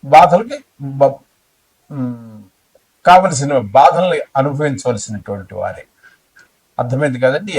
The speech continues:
ఐదు రాశులు ముఖ్యంగా కూడా శని యొక్క సంచారము ఈ ఐదు రాశుల వారిని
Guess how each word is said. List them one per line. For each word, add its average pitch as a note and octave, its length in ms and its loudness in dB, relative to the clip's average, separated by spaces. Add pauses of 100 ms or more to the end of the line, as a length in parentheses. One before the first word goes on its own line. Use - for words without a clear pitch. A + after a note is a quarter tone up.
ఐదు G#2+ 180 -8
రాశులు G2 300 -12 (540)
ముఖ్యంగా B3 540 4 (160)
కూడా G#2+ 300 -2 (680)
శని G#3+ 340 0
యొక్క C4 180 0 (160)
సంచారము A2 720 -6 (640)
ఈ F3+ 40 -2 (240)
ఐదు A3 140 -4 (100)
రాశుల E3+ 320 6 (100)
వారిని C3 360 4